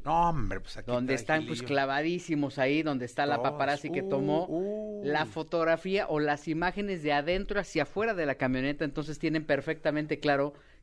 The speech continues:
Speaker 2: quién fue quien abrió la, la, la, la,
Speaker 1: La puerta.
Speaker 2: la, la puerta y totalmente identificadas a las personas que formaron parte de esta situación. Incluso hay una cosa bien rara. Aparentemente hay un policía cuidándolos.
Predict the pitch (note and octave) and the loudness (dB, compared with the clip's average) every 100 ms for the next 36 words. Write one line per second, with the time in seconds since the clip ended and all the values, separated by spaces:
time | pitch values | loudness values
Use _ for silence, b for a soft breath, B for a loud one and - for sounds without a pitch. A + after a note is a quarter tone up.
0 | _ - E3 D#3+ D#3 D3 D3 B2+ A#2+ A#2+ | _ 2 2 4 0 0 0 0 0 2
1 | B2 A2 A#2+ A#2+ A#2+ - B2 A#2+ A#2+ B2 | 2 2 0 0 -2 0 0 2 2 2
2 | B2+ B2 C3+ D3 F3+ D#3+ - G3+ b b | 0 0 -2 2 2 2 -2 -6 b b
3 | b E3 G3 G#3 - - - - D#3 - | b 0 0 0 -8 -20 -20 -10 -2 2
4 | E3 E3 E3+ D3+ C3+ C3+ C#3+ C3 C#3+ C#3 | 2 2 0 0 -2 -4 -6 0 2 2
5 | C#3+ - - B2+ A#2 - B2+ A2 C#3 C#3 | 0 -4 -4 -2 -2 -2 -6 -2 -2 -2
6 | C#3 C#3+ C#3 C#3+ B2 B2 B2+ A#2 B2 A#2+ | 0 0 2 2 2 4 2 2 0 0
7 | A2+ G#2 - G#2 G2+ F#2 - G2+ - D3+ | 0 -2 -4 -8 -8 -10 -10 -6 -4 0
8 | C#4+ D4 D#4 D4+ B3+ A#3+ A#3 A3+ A3 G3 | 0 0 0 0 0 0 0 0 2 2
9 | - b b b b D#3+ - G#3+ C#4+ E4 | 0 b b b b -2 2 2 2 0
10 | B3 G#3+ - G#3+ - F#3 G#3 G#3 F3+ E3 | 0 0 0 -2 0 0 0 0 0 0
11 | D#3 F#3+ - F#3+ G3 G#3 F3 D3 - - | -2 -2 0 2 4 4 2 -4 -8 -14